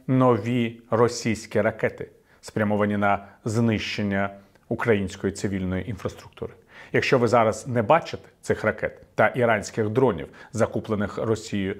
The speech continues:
саме з такою метою, значить, обов'язково побачите. Вони ще прилетять,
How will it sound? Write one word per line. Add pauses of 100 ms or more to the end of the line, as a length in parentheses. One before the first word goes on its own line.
(100)
саме
з
такою
метою, (240)
значить,
обов'язково
побачите. (180)
Вони
ще
прилетять,